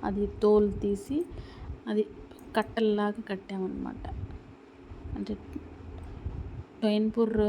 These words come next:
ఉంటుంది కదా, అది ట్యాగ్, అది సమయానికి మాకు దొరకలేదు. So మేమైతే అదే తీసుకున్నాం, ఈ అరటిది ఉంటుంది కదా, అరటి నార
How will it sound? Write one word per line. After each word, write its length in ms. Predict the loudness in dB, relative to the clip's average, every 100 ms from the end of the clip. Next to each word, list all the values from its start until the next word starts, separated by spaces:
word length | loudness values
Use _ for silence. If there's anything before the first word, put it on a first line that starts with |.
| 4 2
ఉంటుంది 380 | 2 0 0 0
కదా, 220 | 2 2
అది 140 | 2
ట్యాగ్, 580 | 0 0 0 0 0 -2 -2 -16 -18 -10 -2
అది 480 | 4 6 6 4 2 -2 -6 -12 -12 -12 -12 -8
సమయానికి 640 | -2 2 2 4 2 0
మాకు 200 | -2 -2
దొరకలేదు. 840 | 0 2 2 2 2 2 2 0 -2 -6 -12 -12 -10 -8 -8 -10 -10 0
So 140 | 4
మేమైతే 600 | 6 4 4 4 6 8
అదే 200 | 8 6
తీసుకున్నాం, 760 | 4 2 -2 -4 -2 0 0 0
ఈ 200 | -2 -2
అరటిది 720 | 0 0 2 2 2 2 4
ఉంటుంది 480 | 2 0 0 0 0 -4
కదా, 180 | -2 0
అరటి 480 | 2 2 2 2 2
నార 400 | 2 0 -2